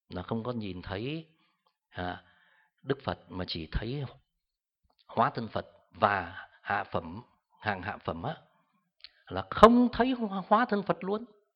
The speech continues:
Trung phẩm trung sinh, trung phẩm hạ sinh thì thấy hóa thân thôi. Còn hàng dưới là không thấy. Là đến hóa thân Phật cũng không, không thấy luôn.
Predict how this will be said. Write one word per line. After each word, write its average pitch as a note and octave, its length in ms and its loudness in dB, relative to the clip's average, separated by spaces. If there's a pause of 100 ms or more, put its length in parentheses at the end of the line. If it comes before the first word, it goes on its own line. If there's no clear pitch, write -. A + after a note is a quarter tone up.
(760)
Trung A3 160 4
phẩm C3+ 220 6
trung G#3 180 2
sinh, G3+ 240 2
trung F#3+ 180 2
phẩm C3+ 180 -2
hạ C#3+ 160 0
sinh F#3 260 -2
thì E3+ 80 -4
thấy F#3+ 200 -2
hóa F3+ 200 -2
thân F3 220 0
thôi. F3 220 -4 (1600)
Còn C#3 140 4
hàng C#3+ 220 2
dưới F3 240 10
là F#3+ 140 4
không D3+ 160 -4
thấy. E3 240 -4 (1120)
Là D3 120 0
đến G3 160 6
hóa G#3+ 260 -2
thân F3 160 0
Phật C3+ 220 0
cũng D#3 160 -6
không, D#3 220 -8
không D#3 200 -6
thấy D3 160 -6
luôn. C#3+ 260 -8